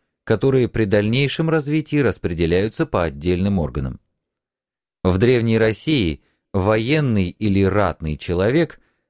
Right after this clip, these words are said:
в мирное время должен был занимать правительственные должности, которые опять по той же неразвитости соединялись с судебными должностями.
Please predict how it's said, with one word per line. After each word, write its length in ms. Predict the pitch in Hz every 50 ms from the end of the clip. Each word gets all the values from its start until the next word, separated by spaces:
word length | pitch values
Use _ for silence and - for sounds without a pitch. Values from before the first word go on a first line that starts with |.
| _ _
в 120 | - 101 113
мирное 460 | 160 196 226 208 165 139 113 104 95
время 320 | 87 123 175 208 196 160
должен 440 | 110 87 127 151 170 147 151 135 110
был 160 | 104 139 160
занимать 500 | 143 120 120 110 104 104 127 156 156 -
правительственные 840 | - - 101 98 104 123 - 156 139 - - 139 143 151 160 175 180 165
должности, 800 | 151 113 85 80 76 - 80 76 69 - - - 76 69 - - _ _ _ _ _ _ _ -
которые 480 | 117 117 - 135 127 120 117 110 107
опять 460 | - - 107 101 - 107 87 76 -
по 100 | - 87
той 200 | 78 - 92 87
же 140 | 78 82 92
неразвитости 840 | 98 113 139 185 196 165 180 185 - - 165 - - - 165 151 - _ _ _ _
соединялись 920 | _ - - 143 139 120 101 104 101 95 95 107 120 131 139 127 - - - _
с 80 | - -
судебными 800 | - - - 135 139 120 110 104 92 76 73 78 73 71 71
должностями. 800 | 65 69 73 67 - 80 80 78 - - 78 71 65 65 67 -